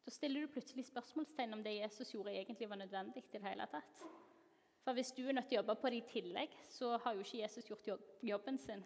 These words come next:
godt nok. Når Jesus selv sa på korset, «Det er fullbrakt. Jeg har satt punkter med dette, dette er ferdig.»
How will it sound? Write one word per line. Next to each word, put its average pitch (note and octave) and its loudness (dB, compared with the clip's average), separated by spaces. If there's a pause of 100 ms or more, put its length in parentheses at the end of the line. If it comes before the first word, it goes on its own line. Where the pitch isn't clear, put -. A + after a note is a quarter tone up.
(160)
godt - 0
nok. - -4 (600)
Når A#3+ 6
Jesus B3 6
selv C4+ 6
sa G3+ 2 (500)
på A#3+ 4
korset, A#3+ 6 (500)
«Det A#3+ 12
er A#3 10
fullbrakt. - -4 (580)
Jeg A#3+ 2
har A#3+ 8
satt - 2
punkter B3 0
med G#3+ 0
dette, - 0
dette A3+ 2
er - -4
ferdig.» A3 2